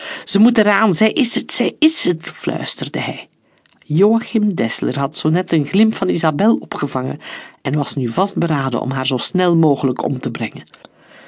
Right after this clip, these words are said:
Zijn honger was plotsklaps terug en woede erger dan voordien. Kapitein Knapen wachtte achter het schoolgebouw op zijn mannen. Hij ijsbeerde heen en weer.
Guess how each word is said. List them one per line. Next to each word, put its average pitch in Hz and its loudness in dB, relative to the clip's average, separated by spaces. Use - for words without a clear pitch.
Zijn 107 -2
honger 180 2
was 123 -2
plotsklaps - -2
terug 147 0
en 135 0
woede 139 2
erger 156 0
dan 135 0
voordien. - -4
Kapitein 165 -2
Knapen 226 0
wachtte - -2
achter 160 -4
het 147 0
schoolgebouw 151 2
op 156 -4
zijn 139 0
mannen. 123 -4
Hij - -8
ijsbeerde 156 2
heen 143 2
en 135 -2
weer. 151 -6